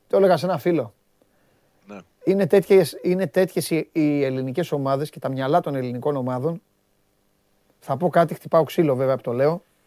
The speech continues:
Speaker 1: Αλλά πραγματικά, Σάβα, δεν θα μου κάνει καμία εντύπωση, μα καμία εντύπωση, να περάσει ο παοκ τη Μαρσέη, να γίνει η Θεσσαλονίκη, αν-, αν-, α-, ανάποδα, να έρθει η Θεσσαλονίκη ανάποδα,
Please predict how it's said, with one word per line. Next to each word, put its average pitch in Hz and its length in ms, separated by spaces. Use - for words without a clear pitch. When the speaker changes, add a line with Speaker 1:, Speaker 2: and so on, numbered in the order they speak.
Speaker 1:
Αλλά 151 220
πραγματικά, 147 460
Σάβα, 180 220
δεν 175 100
θα 180 100
μου 160 60
κάνει 180 160
καμία 156 280
εντύπωση, 135 520
μα 143 160
καμία 160 340
εντύπωση, 151 540
να 143 140
περάσει 151 380
ο 143 60
παοκ 160 240
τη 147 80
Μαρσέη, 139 460
να 147 260
γίνει 175 380
η 160 40
Θεσσαλονίκη, 139 1200
αν-, 160 280
αν-, 160 320
α-, 147 160
ανάποδα, 160 480
να 165 80
έρθει 147 120
η - 20
Θεσσαλονίκη 151 480
ανάποδα, 135 500